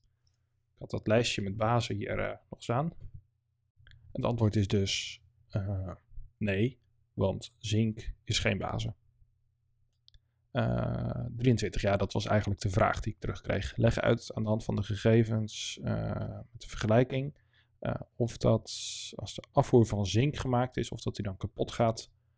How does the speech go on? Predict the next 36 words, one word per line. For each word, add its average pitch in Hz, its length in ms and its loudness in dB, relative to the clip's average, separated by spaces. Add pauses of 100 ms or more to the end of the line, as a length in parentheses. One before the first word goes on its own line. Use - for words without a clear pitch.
(280)
als - 180 -2
je 110 60 0
die 104 140 0
superontstopper 101 760 0
erin 92 180 -4
stopt. - 360 -12 (480)
Ja, 104 180 0
dat 107 180 -6
is 123 120 -2
het 117 120 -4
geval. 120 480 4
Hij 98 100 -2
gaat 139 220 4
kapot. - 540 -4 (300)
En 110 160 0
om 107 100 2
de 107 80 0
volgende 107 380 4
reden. 98 340 0 (560)
Eh, 110 480 0
we 113 180 6
beginnen 131 360 6
hier 143 260 4
met - 360 -8
twee 104 220 4
H 85 100 0
plus. - 500 -2
Nou, 117 140 -12
prima. 113 380 -6 (420)
En 117 140 2
zink, 101 540 0
dat 120 180 4
is 127 120 4
die 110 140 4
leiding. 95 460 4 (420)
Dus - 260 -18